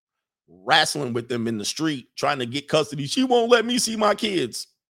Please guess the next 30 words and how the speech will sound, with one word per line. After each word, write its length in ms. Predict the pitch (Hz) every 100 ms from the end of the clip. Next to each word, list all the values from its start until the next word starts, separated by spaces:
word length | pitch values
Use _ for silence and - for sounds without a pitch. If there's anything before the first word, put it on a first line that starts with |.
| -
Man, 200 | 160 160
do 120 | 180
not 240 | 196 170
deal 180 | 151 143
with 140 | 131
people 180 | 113 117
like 200 | 110 110
that. 140 | 113 117
Just 160 | -
take 160 | 160 160
her 120 | 131
ass 140 | 120
to 100 | -
court. 260 | 107 90 - _ _ _ _ _ _ _ _ _ _ _ _ _ _ _ _ _ _ _ _ _ _ _ _ _
Take 140 | - 147
her 60 |
ass 120 | 160 151
to 80 |
court 220 | 127 143 131
and 80 |
get 140 | 120 123
your 120 | 135
fifty 240 | 131 131
fifty 260 | 127 143 139
custody 380 | 147 113 113 110
and 100 | 110
watch 220 | 123 127
her 100 | 117
flip 260 | - 110 98
out. 240 | 82 -